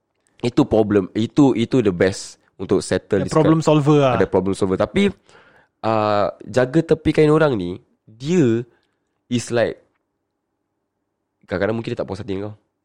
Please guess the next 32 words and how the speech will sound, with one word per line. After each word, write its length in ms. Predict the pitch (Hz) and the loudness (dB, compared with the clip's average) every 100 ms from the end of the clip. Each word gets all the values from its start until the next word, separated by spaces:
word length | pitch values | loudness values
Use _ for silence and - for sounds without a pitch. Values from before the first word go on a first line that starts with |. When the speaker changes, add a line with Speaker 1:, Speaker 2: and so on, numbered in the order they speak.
| _ | _
Speaker 2:
Okay. 220 | 151 131 123 _ _ _ _ _ _ _ | -8 -6 -8 _ _ _ _ _ _ _
Speaker 1:
Mungkin 200 | - 98 123 | -14 -6 -6
dia 100 | 104 | -6
tak 80 | |
puas 120 | 101 95 | -8 -10
hati 140 | 95 | -8
dengan 160 | 92 92 | -6 -6
kau, 200 | 113 82 | -4 -4
atau 460 | 92 92 90 87 - - - - | -4 -2 -2 -4 -10 -20 -20 -16
mungkin 680 | 101 107 107 139 143 143 127 _ _ _ | -6 -6 -4 -2 -2 -4 -8 _ _ _
yang 160 | 104 | -2
jaga 220 | 101 101 113 | 0 0 0
tap-, 260 | 113 - - | -2 -4 -4
yang 340 | 107 107 107 | 0 0 0
jaga 220 | 104 104 123 | -2 -4 -2
tap-, 220 | 117 - _ | -4 -6 _
tepi 200 | - - | -14 -8
kain 160 | 104 113 | -2 0
orang 220 | 117 120 | 0 0
tu, 160 | 127 156 | -2 -4
dia 260 | 98 123 | -2 0
dengan 260 | 143 117 113 | 0 0 -2
kau 240 | - 165 | -2 -2
adalah 280 | 104 110 104 | 0 0 0
best 280 | 98 101 - | 0 -2 -2
friends. 340 | 135 131 127 - _ _ _ _ _ _ _ | -4 -6 -8 -18 _ _ _ _ _ _ _
Dia 180 | 117 127 | 0 2
Speaker 2:
Hmm. 0 | |
Speaker 1:
dengan 80 | 117 | 2
kau 100 | 120 | 0
kawan 220 | - 110 107 | 2 2 2
rapat. 380 | 107 135 120 | 0 0 0